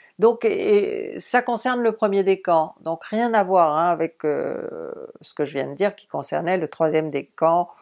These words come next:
ou une partie du deuxième, hein, euh, à limite. Bon, le premier décan donc va voir, euh, Vénus, euh, s'opposer et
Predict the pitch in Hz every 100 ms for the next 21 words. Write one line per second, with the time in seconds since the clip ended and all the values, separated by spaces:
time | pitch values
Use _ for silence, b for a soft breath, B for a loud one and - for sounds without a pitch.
0 | b b b 185 190 196 180 180 170 -
1 | 202 185 175 165 160 151 139 147 147 160
2 | 160 139 156 131 95 - - _ _ 92
3 | 87 - 185 185 165 - - _ B B
4 | B B B 165 151 - _ _ _ _
5 | _ _ _ _ _ _ _ 190 220 285
6 | 285 208 165 147 147 240 269 277 160 190
7 | 214 151 143 151 143 175 208 175 156 143
8 | 135 143 139 170 247 - - 147 131 147
9 | - 143 143 135 196 220 - 180 185 214
10 | 220